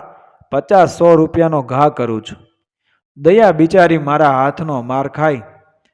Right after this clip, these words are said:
બેવડ વળી ગઈ છે. સાત આઠ ઘરના વાસણ પોતા કરી જાતે જ ઘર ચલાવે છે. અરવિંદને આજ ખૂબ આઘાત લાગ્યો. અરે, હું જીવવાને લાયક છું?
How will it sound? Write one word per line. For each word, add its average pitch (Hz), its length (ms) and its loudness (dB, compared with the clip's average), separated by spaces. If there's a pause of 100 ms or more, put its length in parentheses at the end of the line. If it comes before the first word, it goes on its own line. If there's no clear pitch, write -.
(320)
બેવડ 165 380 4
વળી 143 280 0
ગઈ 110 200 -8
છે. - 180 -18 (1000)
સાત 160 340 2
આઠ 160 340 -2
ઘરના 139 540 -6 (500)
વાસણ 135 600 -2 (580)
પોતા 143 360 -2
કરી 165 360 -4
જાતે 151 640 -2
જ 147 80 -2
ઘર 131 260 -6
ચલાવે 110 500 -8
છે. - 200 -20 (1080)
અરવિંદને 156 460 2
આજ 147 200 -2
ખૂબ 147 240 -6
આઘાત 113 480 -4
લાગ્યો. 143 380 -4 (1300)
અરે, 156 300 2
હું 147 260 -4
જીવવાને 143 480 0
લાયક 143 380 -2
છું? 196 540 0